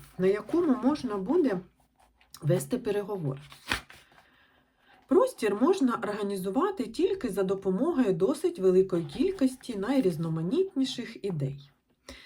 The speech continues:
Ці ідеї учасники переговорів можуть використати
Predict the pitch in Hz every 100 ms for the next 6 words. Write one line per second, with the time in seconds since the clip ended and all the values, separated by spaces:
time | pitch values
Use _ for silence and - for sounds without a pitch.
0 | - - _ - 185 175 151 208 392 247
1 | 143 175 147 220 247 196 185 180 175 170
2 | 151 147 143 233 294 - - 170 180 226
3 | 190 147 147 - 147 - - 269 269 320